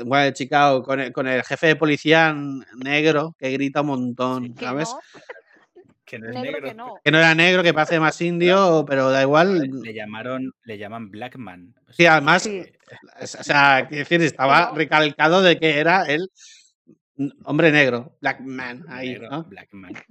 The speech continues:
Speaker 1: Black Man.
Speaker 3: Pero
Speaker 2: Hostia.
Speaker 3: luego abre la puerta y no.
Speaker 2: <laughs> Y el
Speaker 1: ¿Cómo?
Speaker 2: tema
Speaker 1: ¿Por qué?
Speaker 2: de
Speaker 1: Por, abre la puerta y no, ¿por qué?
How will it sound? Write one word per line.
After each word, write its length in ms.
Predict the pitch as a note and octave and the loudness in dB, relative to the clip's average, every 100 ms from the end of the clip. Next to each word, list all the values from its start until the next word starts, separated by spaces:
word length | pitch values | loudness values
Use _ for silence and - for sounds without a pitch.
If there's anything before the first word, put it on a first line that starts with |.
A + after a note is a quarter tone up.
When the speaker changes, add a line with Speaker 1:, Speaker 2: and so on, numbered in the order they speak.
| _ _ _ - _ _ _ _ - | _ _ _ -20 _ _ _ _ -10
Speaker 1:
Black 200 | C3 B2 | -8 -8
Man. 160 | B2 | -8
Speaker 3:
Pero 160 | A#3 G#3 | -8 -10
Speaker 2:
Hostia. 20 | |
Speaker 3:
luego 380 | G3+ F#3+ G3+ G#3 | -12 -12 -12 -12
abre 260 | G#3 G#3+ A3 | -14 -16 -14
la 180 | A3 A3 | -14 -14
puerta 580 | A#3+ B3+ A#3 D4 E4 _ | -12 -14 -12 -14 -14 _
y 240 | G#3 F#3+ F3+ | -18 -16 -14
no. 340 | F#3 G3+ _ _ | -14 -14 _ _
Speaker 2:
<laughs> 1400 | - E4+ - B4 _ A#4 _ _ _ - C3 - - A3 _ _ _ _ _ _ _ _ _ _ _ _ | -14 -14 -12 -14 _ -14 _ _ _ -14 -14 -16 -20 -20 _ _ _ _ _ _ _ _ _ _ _ _
Y 120 | A#2+ | -4
el 80 | A#2+ | 2
Speaker 1:
¿Cómo? 140 | E3+ G#3+ | 4 4
Speaker 2:
tema 80 | D3 | 4
Speaker 1:
¿Por 80 | D3 | 4
qué? 160 | C3+ D3 | 4 4
Speaker 2:
de 320 | G3+ F3 D#3+ | 4 4 4
Speaker 1:
Por, 180 | C#3+ D3+ | 2 0
abre 200 | C#3+ D#3+ | 2 4
la 120 | D#3 | 4
puerta 340 | D3+ F3 F#3 F3 | 4 0 0 0
y 180 | D3 C3+ | 2 0
no, 180 | D#3+ G3+ | -2 -2
¿por 140 | B2+ | -4
qué? 180 | C3 | -4